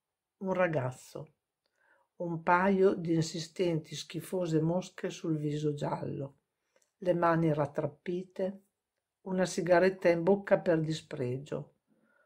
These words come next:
un cartello sul petto, "Così finiranno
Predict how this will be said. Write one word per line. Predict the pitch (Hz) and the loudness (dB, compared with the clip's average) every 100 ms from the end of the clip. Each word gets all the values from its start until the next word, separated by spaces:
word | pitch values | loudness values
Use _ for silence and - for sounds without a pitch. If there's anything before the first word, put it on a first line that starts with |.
| _ _ | _ _
un | 180 | -6
cartello | 170 180 165 185 190 196 | 2 2 4 4 6 4
sul | 196 180 165 | -2 -6 -4
petto, | 156 127 - _ 143 147 _ | -2 -4 -4 _ -12 -12 _
"Così | - 175 160 185 220 - _ | -4 -2 -2 0 0 -2 _
finiranno | - 175 175 165 160 175 185 190 196 | -8 -2 2 4 4 2 0 -2 -2